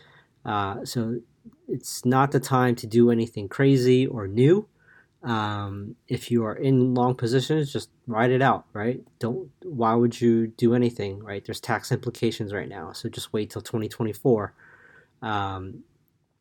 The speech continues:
so that's really all I have to report on the Friday session. I'll talk to you guys, uh, after the Monday session. Have a good one.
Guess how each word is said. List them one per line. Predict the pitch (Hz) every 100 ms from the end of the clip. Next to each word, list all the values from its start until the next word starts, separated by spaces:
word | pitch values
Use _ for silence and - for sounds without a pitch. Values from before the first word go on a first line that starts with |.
| - -
so | - 123
that's | 131 135 -
really | 185 151
all | 151 151
I | 139
have | 139 127
to | -
report | 120 - 135 123 120
on | 131 113
the | 101
Friday | - 127 117
session. | 113 135 127 123 113 - - _ -
I'll | 117
talk | - 139 139
to | 127
you |
guys, | 123 120 117 107 - -
uh, | 110 107 101 -
after | 120 - 127
the | 113
Monday | 110 120 110
session. | - 113 - 98
Have | 117 117
a |
good | 117 107
one. | 104